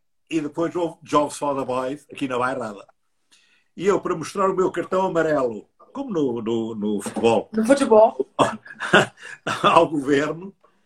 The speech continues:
Speaker 1: saí, saí de, de, da bairrada. Agora estou de novo na bairrada. Na maior parte estou na bairrada.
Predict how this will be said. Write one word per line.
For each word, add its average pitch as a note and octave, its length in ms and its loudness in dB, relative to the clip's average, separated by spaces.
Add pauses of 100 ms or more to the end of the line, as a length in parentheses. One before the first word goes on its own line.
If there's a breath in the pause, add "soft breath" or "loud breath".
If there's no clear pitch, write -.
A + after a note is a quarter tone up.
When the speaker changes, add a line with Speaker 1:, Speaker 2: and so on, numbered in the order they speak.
(140)
Speaker 1:
saí, F3+ 760 2
saí E3 520 0
de, D#3+ 360 -2
de, D#3 280 -4
da C#3 120 -8
bairrada. B2+ 440 -8 (300)
Agora G#3 260 -2
estou E3 260 -4
de C3 60 -18
novo B2+ 180 -6
na B2+ 100 -2
bairrada. G2+ 540 -10
Na G2+ 140 -8
maior A2+ 240 -4
parte B2 260 0
estou B2 180 -4
na A#2 100 -6
bairrada. G2+ 340 -10